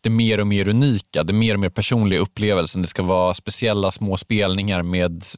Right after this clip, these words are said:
typ superfans inbjudna, eller det ska finnas specialversioner av låtar som man kan köpa, och att N F T liksom jackar in i den rörelsen, liksom, ja, men mer eller mindre perfekt, eh, ändå, var deras take på, på, på,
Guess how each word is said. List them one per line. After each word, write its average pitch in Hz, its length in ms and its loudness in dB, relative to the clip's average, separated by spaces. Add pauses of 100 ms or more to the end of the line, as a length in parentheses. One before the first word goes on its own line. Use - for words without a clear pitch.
typ - 240 -8
superfans 98 760 -4
inbjudna, 95 640 0
eller 85 120 -4
det 90 100 -4
ska - 120 -10
finnas 98 400 -2 (300)
specialversioner 107 840 0
av 98 80 0
låtar 104 460 0
som 92 140 -6
man 85 100 -4
kan 90 120 -4
köpa, 95 480 -2 (320)
och - 300 -6
att - 220 -8 (520)
N 107 220 0
F 98 160 -4
T 123 220 0
liksom 101 260 -2
jackar 101 360 -4
in 95 240 -2
i 113 60 -2
den 120 460 0
rörelsen, 80 720 0
liksom, 87 420 -4 (140)
ja, 107 60 -2
men 95 180 0
mer 95 120 0
eller 92 120 -2
mindre 90 160 -4
perfekt, - 480 -6 (380)
eh, - 360 -4
ändå, 85 160 -2
var 98 200 0
deras 98 380 -2
take - 260 -8
på, - 140 -14 (300)
på, - 160 -8
på, 92 120 -2